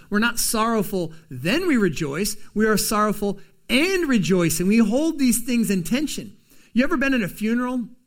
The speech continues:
of a godly person who died, and you're, you're telling stories about him, and you're, you're weeping over death, but you're laughing at the life and, and the jokes and the stories. I did that at my mom's funeral. W-, I, I remember feeling like a schizophrenic, uh, because I was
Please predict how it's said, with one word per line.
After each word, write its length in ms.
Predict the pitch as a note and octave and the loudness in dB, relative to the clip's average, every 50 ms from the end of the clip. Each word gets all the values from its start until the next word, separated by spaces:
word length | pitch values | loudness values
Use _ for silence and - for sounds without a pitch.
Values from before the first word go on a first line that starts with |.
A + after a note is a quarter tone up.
| _ _ _ _ _ _ - - | _ _ _ _ _ _ -20 -16
of 80 | - D#3+ | -12 -10
a 60 | F3 | -8
godly 380 | D#3+ D#3 E3+ F#3+ G#3 G3+ G#3+ F#3+ | -4 -2 0 0 0 0 0 -2
person 400 | - - G#3+ G#3 G3+ - G#3 F3+ | -2 -2 -2 -2 -2 -2 -2 -2
who 100 | F#3 F3+ | -2 -2
died, 440 | C#3 C#3 C#3 D3+ D#3+ E3+ F#3+ F#3+ F3 - - - - | -2 -2 0 0 0 0 -2 -4 -8 -12 -18 -14 -6
and 140 | - F3+ G3 | -2 -2 0
you're, 140 | F#3+ F#3+ - | 0 -2 -2
you're 140 | G3 G3 | -2 -4
telling 300 | F#3+ - - C4+ C#4 A#3+ | -2 0 0 0 0 0
stories 460 | E3 - - - G3+ G#3+ A#3+ C4 A#3+ G#3 | 0 -2 -2 -2 0 0 0 0 0 0
about 280 | B3+ A#3 A3+ A3+ A#3+ | 0 0 0 0 0
him, 80 | A#3+ G#3 | -2 -4
and 60 | F3 | -6
you're, 220 | E3 D#3 D3+ - | -8 -10 -10 -10
you're 160 | E3+ D#3+ D#3+ D#3+ | -8 -8 -6 -6
weeping 880 | D#3 D#3 D#3+ F3+ A3+ B3 C#4+ D#4+ D#4+ - - B3+ A3 G3 E3 - - - - - | -6 -6 -6 -2 0 2 4 4 2 2 0 -2 -2 -2 -2 -6 -12 -14 -6 0
over 280 | G#3+ G3+ G3 F3 F#3+ | 2 2 2 2 0
death, 380 | D#3+ C#3 G3+ G3+ F3 C#3 - - - - - - | 0 0 0 0 -2 -4 -8 -12 -20 -20 -10 -6
but 160 | G3 F#3 - | -4 -2 0
you're 180 | - A3 G3 F#3 | 2 2 2 2
laughing 760 | E3+ D#3+ E3 F3+ A3+ C4+ B3+ - - - D3+ B2+ A2+ G2 F#2+ - - - - | 2 0 0 0 0 0 -2 -4 -6 -8 -6 -8 -8 -10 -14 -20 -18 -8 -4
at 140 | F3 F3 F3 | -2 -2 0
the 80 | G3 | 0
life 380 | F3 E3+ F3 F#3+ A3 A3+ A3 A3 | 0 0 0 2 2 2 0 0
and, 180 | F#3+ E3+ E3+ E3+ | -4 -4 -6 -6
and 140 | C#3+ E3 E3 | -6 -6 -6
the 60 | D#3 | -6
jokes 540 | D3+ C3 - E3 G#3 A3 A#3 A3+ G3 - - | -8 -6 -4 0 2 4 4 2 2 0 -2
and 80 | G3 E3 | -4 -4
the 60 | D3+ | -4
stories. 500 | - - - - G#3+ A3 A3 G3 E3 F3+ | -4 -4 -2 -2 0 0 0 0 -2 -2
I 60 | F3 | -2
did 140 | E3+ G3+ G3+ | -2 -2 -2
that 100 | G3+ F#3 | -4 -4
at 80 | F3 | -4
my 120 | F3 E3 E3 | -6 -6 -6
mom's 300 | E3 E3+ E3 E3 D#3+ - | -6 -6 -6 -6 -6 -6
funeral. 260 | - B3 C4 A3+ C#3 - - - - | -6 -4 -4 -6 -6 -8 -14 -14 -8
W-, 180 | - B3 A#3+ - | -6 -6 -4 -4
I, 120 | - - - - | -4 -4 -2 0
I 40 | |
remember 240 | A3+ A3+ A#3 A3+ A3 | 0 0 0 0 -2
feeling 220 | - - B3 G#3+ G#3 | -4 -4 -4 -2 -2
like 140 | G3+ G3 | -2 -4
a 20 | G3 | -4
schizophrenic, 720 | - - - G3+ - F#3+ D#3+ - A#3 C#4 C#4+ F#3 - - _ _ _ _ _ _ - | -4 -6 -6 -6 -8 -10 -10 -10 -10 -10 -10 -12 -14 -20 _ _ _ _ _ _ -6
uh, 100 | A3+ G#3 | -2 0
because 280 | B3+ C4 - D4 B3 | 0 2 4 4 4
I 80 | C4 B3 | 4 4
was 200 | A#3+ A#3 F3 | 2 2 0